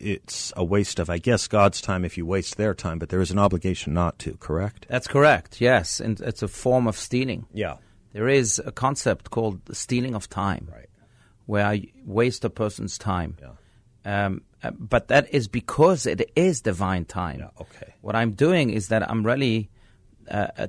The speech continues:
Speaker 2: taking God's time and using it so profanely, and that, that is a, a, a, an im-, a, a, it's almost a slap in the face to
Speaker 1: Mm-hmm.
Speaker 2: God, so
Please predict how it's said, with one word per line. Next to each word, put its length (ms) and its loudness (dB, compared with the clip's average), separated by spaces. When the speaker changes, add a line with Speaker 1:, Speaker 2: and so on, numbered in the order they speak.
Speaker 2:
taking 440 -2
God's 420 0
time 400 2
and 160 -2
using 360 -2
it 140 -2
so 140 -6
profanely, 600 -6
and 160 -2
that, 200 2
that 340 4
is 240 -2
a, 80 -6
a, 100 -6
a, 140 -10
an 160 -4
im-, 160 -2
a, 80 -2
a, 160 -4
it's 160 -4
almost 300 0
a 20 -12
slap 340 -2
in 80 -2
the 60 -2
face 440 -4
to 80 -6
Speaker 1:
Mm-hmm. 80 -4
Speaker 2:
God, 300 -4
so 80 -10